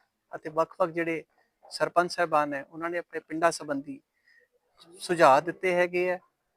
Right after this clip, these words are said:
ਵੱਖ-ਵੱਖ ਜਿਹੜੀ, ਅਹ, ਪੁਲਿਸਿੰਗ ਐਂਗਲ ਤੋਂ ਹੋਰ ਵਧੀਆ ਜਿਹੜਾ ਕੰਮ ਕਿਵੇਂ ਹੋ ਸਕਦਾ ਹੈ, ਉਸ ਸੰਬੰਧੀ ਜਿਹੜਾ ਫੀਡਬੈਕ ਦਿੱਤਾ ਹੈਗਾ ਹੈ ਤੇ, ਅਹ, ਲੋਕਾਂ ਦੇ ਜਿਹੜੇ, ਅਹ, ਉਤਸ਼ਾਹ ਨੂੰ ਦੇਖਦੇ ਹੋਏ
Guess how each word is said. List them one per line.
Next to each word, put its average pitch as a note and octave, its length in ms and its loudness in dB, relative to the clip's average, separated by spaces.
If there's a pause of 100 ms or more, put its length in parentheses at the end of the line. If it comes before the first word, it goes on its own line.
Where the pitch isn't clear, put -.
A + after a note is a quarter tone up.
(360)
ਵੱਖ-ਵੱਖ E3 380 2
ਜਿਹੜੀ, E3+ 420 -2 (160)
ਅਹ, C#3+ 200 0
ਪੁਲਿਸਿੰਗ E3 520 -4
ਐਂਗਲ E3+ 280 -2
ਤੋਂ F3 400 -4 (400)
ਹੋਰ G3 180 4
ਵਧੀਆ F3 380 2 (140)
ਜਿਹੜਾ D#3+ 600 2
ਕੰਮ E3+ 200 2
ਕਿਵੇਂ F#3+ 280 -2
ਹੋ F3+ 140 0
ਸਕਦਾ C#3+ 340 -4
ਹੈ, C3+ 80 -4 (600)
ਉਸ F#3 200 -2
ਸੰਬੰਧੀ F3+ 360 -2
ਜਿਹੜਾ F3 260 0
ਫੀਡਬੈਕ D#3+ 500 -2
ਦਿੱਤਾ F3 320 0
ਹੈਗਾ E3+ 240 0
ਹੈ E3 120 -2 (960)
ਤੇ, F3 400 4
ਅਹ, D3 420 0
ਲੋਕਾਂ F3 380 2
ਦੇ G3+ 100 2
ਜਿਹੜੇ, F#3+ 420 0 (160)
ਅਹ, D#3 220 -2 (380)
ਉਤਸ਼ਾਹ F#3+ 320 6
ਨੂੰ G#3 140 -2
ਦੇਖਦੇ F3 320 0
ਹੋਏ E3 300 -2